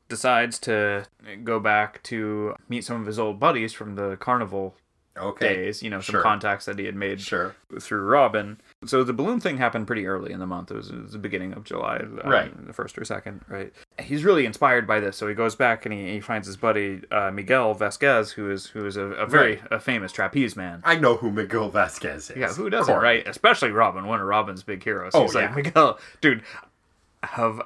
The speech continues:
Speaker 1: "I got the idea for you. We're gonna make this awesome thing and show Robin. You know how you've been trying to just, uh, nail that quadruple
Speaker 2: Somersault?
Speaker 1: somersault?"
Speaker 2: Yeah.
Speaker 1: Yeah. It was a super difficult move. Every
Speaker 2: Uh-huh.
Speaker 1: time you fall off, you land on the crash pad.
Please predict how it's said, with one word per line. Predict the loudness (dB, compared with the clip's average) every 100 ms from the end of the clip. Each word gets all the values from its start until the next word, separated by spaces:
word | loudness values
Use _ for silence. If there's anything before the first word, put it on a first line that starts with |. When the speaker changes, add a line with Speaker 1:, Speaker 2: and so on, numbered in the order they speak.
| -8
Speaker 1:
"I | 2 4 4
got | 4 2
the | 4
idea | 4 4 0
for | 0 -2
you. | -2 0
We're | 0
gonna | 0 0
make | 0 0
this | -2
awesome | 0 0 0 -6
thing | -4 -4 -6 -12 -20 -20 -20 -4
and | -2 0
show | 2 4
Robin. | 6 4 2
You | -2
know | 0
how | 4 4
you've | 2 -2
been | -4
trying | -2 2 2
to | 0
just, | -6 -8 -10 -2
uh, | 4 4 2
nail | 0 2 4 2
that | -2 -2
quadruple | -4 -2 -2 -2 -6 -10 _
Speaker 2:
Somersault? | -8 -4 -2 -2 0 0
Speaker 1:
somersault?" | 4 4 4 2 2 2 0
Speaker 2:
Yeah. | -4 -4
Speaker 1:
Yeah. | -2 0 -2 -8 -12
It |
was | -10
a | -10
super | -4 -2 2
difficult | 2 2 -2 -2
move. | 0 2 2
Every | 2 2
Speaker 2:
Uh-huh. | 2
Speaker 1:
time | 0
you |
fall | -2 -2 0
off, | -2 -4
you |
land | -8 -6
on | -8
the | -6
crash | 0 0 0 0
pad. | 2 2 0